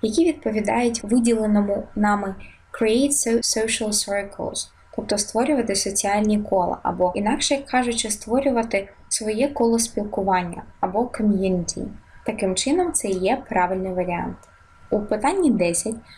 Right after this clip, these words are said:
What is stated in the text about technology developers? Ми виділяємо ключові слова technology developers. У тексті знаходимо синоніми до них create a new technology, створювати нові технології, тобто девелопери. Прочитаємо повністю речення.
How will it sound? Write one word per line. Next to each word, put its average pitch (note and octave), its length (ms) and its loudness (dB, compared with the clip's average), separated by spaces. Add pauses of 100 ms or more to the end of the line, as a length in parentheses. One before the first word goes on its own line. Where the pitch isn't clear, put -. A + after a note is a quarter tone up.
(200)
What E4 160 2
is D#4+ 60 4
stated C4+ 560 -2
in G#3 120 2
the G3+ 180 0
text G#3 320 -2
about F#3+ 300 0
technology G3 720 0
developers? F#3 680 0 (180)
Ми D#4+ 120 2
виділяємо A#3 520 2
ключові A3 420 0
слова F#3 500 -2
technology B3 760 0
developers. E3 580 0 (480)
У G3+ 80 0
тексті D4 380 -2
знаходимо A#3+ 600 0
синоніми G3+ 580 2
до F#3 180 0
них F3 300 -4
create B3 360 2
a G#3+ 60 2
new A3 320 0
technology, F3+ 600 -2
створювати B3+ 600 0
нові G3 280 0
технології, F#3+ 840 -2
тобто - 340 -2
девелопери. F3+ 720 -2
Прочитаємо C#4 560 0
повністю A#3 540 2
речення. - 540 -4